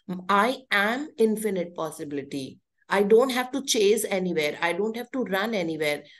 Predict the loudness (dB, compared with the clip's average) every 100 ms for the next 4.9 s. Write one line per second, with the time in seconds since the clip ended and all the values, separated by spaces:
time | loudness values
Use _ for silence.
0 | 0 4 4 2 -2 -4 -6 -6 -4 -2
1 | -2 0 0 0 -4 -2 -2 -2 -4 -8
2 | _ -6 0 0 0 -4 0 0 0 -2
3 | -2 -4 -6 -2 -2 0 -2 -4 -8 -6
4 | -2 -2 -2 -2 -4 -2 0 0 0